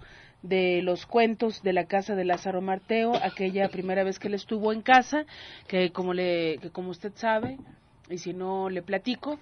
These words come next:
eh, nos reservó uno, nos guardó para lo, para cada una de sus colaboraciones en este espacio, para este año, en este año dos mil doce. Entonces, en un momento más ya la saludamos con toda la formalidad. Por lo pronto,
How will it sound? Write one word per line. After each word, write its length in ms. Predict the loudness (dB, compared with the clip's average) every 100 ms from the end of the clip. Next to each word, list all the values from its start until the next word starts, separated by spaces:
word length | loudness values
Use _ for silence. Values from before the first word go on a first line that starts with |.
| -14 -20 -12
eh, 100 | -6
nos 300 | -4 -4 -6 -8
reservó 560 | -6 -4 -2 2 0 2
uno, 320 | 4 4 2
nos 160 | 0 -2
guardó 460 | -2 4 4 2 0
para 500 | 2 4 4 2 0
lo, 480 | -4 -2 -2 -2 -2
para 220 | 0 0
cada 240 | 0 2 2
una 180 | 2
de 80 | 0
sus 200 | -2 -6
colaboraciones 760 | -4 -2 0 -2 -4 -6 -6 -6
en 140 | -6
este 400 | -6 -4 -4 -4 -10 -20 -20 -10
espacio, 720 | -8 -2 4 6 4 -2 -2 -2
para 180 | -2 -2
este 240 | -4 -2
año, 300 | -2 -2 -4 -4
en 120 | -4
este 220 | -4 -2
año 180 | -2 0
dos 200 | -4 -4
mil 400 | -2 -2 -2 -4
doce. 260 | -4 -2 -2 -2 -4 -14 -6
Entonces, 340 | 0 4 4 6
en 80 | 4
un 80 |
momento 320 | 4 2 2 4
más 160 | 4
ya 180 | 10 10
la 80 | 8
saludamos 460 | 2 4 4 2
con 140 | -2 0
toda 180 | 4 4
la 140 | 4
formalidad. 520 | 0 2 4 6 6
Por 140 | 4 -2
lo 140 | 2
pronto, 400 | 4 4 2